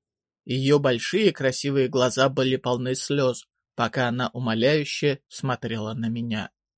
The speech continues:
Я спросил: «Ты совершила много злых дел. Почему ты чувствуешь себя обиженной, когда я убиваю тебя?» Неожиданно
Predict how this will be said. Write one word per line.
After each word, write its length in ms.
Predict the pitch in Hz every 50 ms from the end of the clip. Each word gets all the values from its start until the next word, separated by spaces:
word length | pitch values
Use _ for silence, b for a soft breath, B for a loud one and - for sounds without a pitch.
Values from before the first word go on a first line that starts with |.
| _ _ _ _ _ _ _ _ _ _ _ _ _ _ _ _ _ _
Я 180 | - 127 143
спросил: 640 | 147 - - 160 165 156 - - 135 120 - - - _ _ _ _ _ _ _ _ _ _ _ _ _ _
«Ты 260 | - 131 147 160 175
совершила 720 | 170 - 185 165 160 160 147 - - 160 165 165 165 156
много 460 | 151 143 135 139 156 175 190 156 139 135
злых 340 | 131 135 135 135 123 123
дел. 340 | 120 123 120 107 98 - - _ _ _ _ _ _ _ _ _
Почему 400 | - 123 117 - 131 131 135 131
ты 160 | - 135 131
чувствуешь 580 | - - 135 151 151 - - 151 151 151 - -
себя 320 | - - 143 143 147 147
обиженной, 720 | 143 139 160 202 214 190 147 135 127 127 123 110 107 - - _ _
когда 280 | - 123 120 123 135 127
я 240 | 127 131 131 127
убиваю 460 | 120 131 147 160 160 156 143 127 127 123
тебя?» 420 | - - 131 131 120 98 - - _ _ _ _ _ _ _ _ _ _ _ _ _ _ _ _ _ _ _
Неожиданно 880 | - 131 127 127 120 117 131 170 196 185 139 123 123 120 120 117 113 -